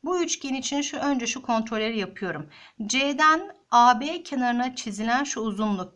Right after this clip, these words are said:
A B kenarını iki eş parçaya bölmüş. Aynı şekilde B'den çizilen bu uzunlukta A C kenarını iki eş parçaya bölmüş. Bu ne demektir? Bir üçgende,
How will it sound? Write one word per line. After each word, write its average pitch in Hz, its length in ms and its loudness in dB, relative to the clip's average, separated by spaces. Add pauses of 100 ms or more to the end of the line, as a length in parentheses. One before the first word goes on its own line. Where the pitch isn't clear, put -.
(220)
A 214 260 4
B 320 200 -6
kenarını 233 320 -2
iki 202 220 -6
eş 208 160 -6
parçaya 254 460 0
bölmüş. 262 380 -4 (360)
Aynı 359 260 6
şekilde 208 520 -6
B'den 247 480 2
çizilen 202 580 -2
bu 277 120 -8
uzunlukta 220 640 2 (240)
A 208 280 4
C 294 200 -6
kenarını 247 300 -2
iki - 280 -6
eş 247 160 -4
parçaya 214 500 -2
bölmüş. 165 400 -6 (300)
Bu 269 80 -2
ne 339 140 0
demektir? 226 540 -2
Bir 320 120 -6
üçgende, 202 720 0